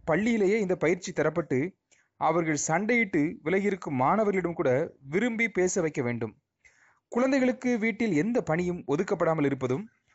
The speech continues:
நடுத்தர குடும்பங்களில் பொறுமை இன்மையை போதித்து விடுகிறது. முன்பெல்லாம் மாவாட்டுவதும், நீர் இறைப்பதும், துணி துவைப்பதும், செடிகளுக்கு நீர் வார்ப்பதும் பணிகளாக பகிர்ந்து அளிக்கப்பட்டன. அது மிகுந்த நிதானத்தையும்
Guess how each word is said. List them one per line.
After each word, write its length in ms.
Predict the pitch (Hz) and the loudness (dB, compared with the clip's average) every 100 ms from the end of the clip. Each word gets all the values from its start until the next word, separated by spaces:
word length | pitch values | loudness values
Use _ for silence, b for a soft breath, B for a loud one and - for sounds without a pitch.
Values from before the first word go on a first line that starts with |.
| _ - | _ -12
நடுத்தர 540 | 117 143 240 - 240 | -2 0 0 0 0
குடும்பங்களில் 720 | 175 208 208 185 147 202 - _ | 0 0 0 2 0 -2 -12 _
பொறுமை 440 | - 175 269 262 202 | -2 0 2 2 0
இன்மையை 340 | 208 202 180 | 0 0 0
போதித்து 400 | 175 165 208 196 | 0 0 0 0
விடுகிறது. 480 | 147 131 123 113 - _ _ _ _ _ _ | 0 0 -2 -4 -12 _ _ _ _ _ _
முன்பெல்லாம் 760 | 135 185 214 196 120 143 185 _ - | -4 0 2 2 2 -2 -10 _ -8
மாவாட்டுவதும், 840 | 117 123 180 208 202 170 151 208 226 b b b | 0 2 4 2 0 -2 -2 -4 -10 b b b
நீர் 320 | 123 143 240 | -4 0 2
இறைப்பதும், 500 | 220 170 165 151 190 214 _ _ _ | 2 2 0 -4 -6 -12 _ _ _
துணி 240 | 254 269 | 0 2
துவைப்பதும், 640 | 226 185 185 180 135 156 - _ b b b - - | 2 2 2 0 -2 -2 -10 _ b b b -6 -2
செடிகளுக்கு 480 | 208 262 262 269 220 | 2 2 2 0 0
நீர் 220 | 220 233 | 2 2
வார்ப்பதும் 600 | 202 196 214 160 196 - _ - | 2 2 0 0 -2 -10 _ -2
பணிகளாக 440 | 143 226 233 202 190 | 2 2 4 2 0
பகிர்ந்து 440 | 170 151 226 226 | 0 2 2 2
அளிக்கப்பட்டன. 560 | 190 180 156 143 131 - - _ _ _ _ _ | 0 0 -2 -2 -4 -6 -14 _ _ _ _ _
அது 220 | - 151 | 0 0
மிகுந்த 340 | 160 196 254 226 | 2 0 0 0
நிதானத்தையும் 680 | 160 214 233 226 214 143 | 2 2 0 0 0 0